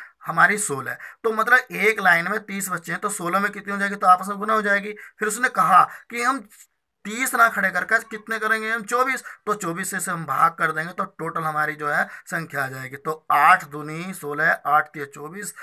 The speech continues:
और तीन से तीस को दस बार, और दस दूनी कितना हो गया? बीस। तो बीस हमारी इसमें कतारें बनेंगी। नेक्स्ट क्वेश्चन, कुछ बच-, कुछ छात्रों ने एक पिकनिक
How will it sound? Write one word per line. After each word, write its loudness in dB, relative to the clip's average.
और 4
तीन -10
से -10
तीस -12
को -14
दस -4
बार, 6
और 0
दस -2
दूनी -8
कितना -18
हो -14
गया? 0
बीस। -12
तो 6
बीस -4
हमारी -2
इसमें -10
कतारें -2
बनेंगी। -14
नेक्स्ट 0
क्वेश्चन, -4
कुछ -8
बच-, -8
कुछ -8
छात्रों 2
ने 0
एक -8
पिकनिक -4